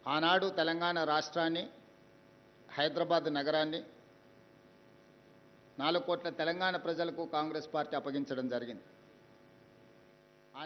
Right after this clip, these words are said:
నేపథ్యం తెలంగాణ రాష్ట్ర ప్రజలు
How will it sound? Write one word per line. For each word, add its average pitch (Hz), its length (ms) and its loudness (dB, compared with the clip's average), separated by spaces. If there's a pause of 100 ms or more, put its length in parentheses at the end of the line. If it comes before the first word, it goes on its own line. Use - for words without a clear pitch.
నేపథ్యం 175 320 -14 (3250)
తెలంగాణ 190 380 -6 (160)
రాష్ట్ర 180 260 -6 (100)
ప్రజలు 156 320 -2